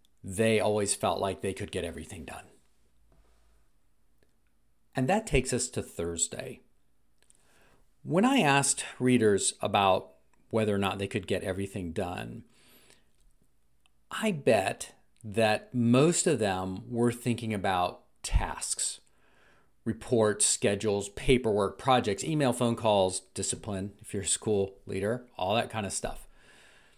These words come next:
But I wonder, did they think about developing people? About coaching, mentoring, training, supporting? Were those even on the radar?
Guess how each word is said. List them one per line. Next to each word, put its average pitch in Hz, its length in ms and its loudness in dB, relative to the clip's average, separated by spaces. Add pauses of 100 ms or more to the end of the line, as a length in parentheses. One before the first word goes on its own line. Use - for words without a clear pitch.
(960)
But - 300 2 (920)
I 139 180 -6
wonder, 175 640 -2 (180)
did 135 160 2
they 123 80 4
think 151 500 -4
about 127 380 -4
developing 92 580 -6
people? - 540 -12 (1400)
About 123 320 -2
coaching, 117 520 -2 (220)
mentoring, 113 520 0
training, 147 420 0
supporting? 127 680 -2 (800)
Were 120 140 -2
those 147 220 0
even 156 200 -4
on 147 120 -2
the 131 80 -2
radar? 139 580 -4